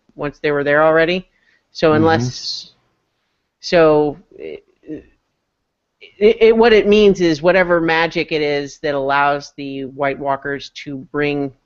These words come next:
Speaker 1: dead bodies, to reanimate them into whites, um, apparently can work across the wall, even if they can't travel themselves.
Speaker 2: That's weird. It does seem like lately they,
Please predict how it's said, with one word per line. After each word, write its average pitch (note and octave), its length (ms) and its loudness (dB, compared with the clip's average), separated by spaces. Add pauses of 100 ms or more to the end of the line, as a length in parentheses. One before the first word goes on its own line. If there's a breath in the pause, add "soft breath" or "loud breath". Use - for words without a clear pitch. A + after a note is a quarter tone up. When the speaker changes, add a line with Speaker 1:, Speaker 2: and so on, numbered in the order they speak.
(400)
Speaker 1:
dead C3+ 240 2
bodies, C3+ 500 0 (720)
to D3 100 -12
reanimate D3+ 640 2
them D3 140 -2
into C#3 240 -6
whites, D3+ 560 -4 (460 soft breath)
um, C3 560 -2 (200)
apparently C#3+ 540 -2
can B2 460 -6 (600)
work C3+ 360 -4
across - 400 -6
the C3+ 120 -8
wall, A2+ 380 -8 (180)
even C#3 220 -2
if - 180 -6 (120)
they B2+ 120 -4
can't C3 380 -6 (380)
travel A#2 420 -4
themselves. - 640 -8 (760)
Speaker 2:
That's G3+ 320 0
weird. C3 340 4
It G#2 120 -2
does D3+ 260 2
seem C#3 260 2
like A2 220 0
lately A2+ 320 -4
they, F#2+ 240 -4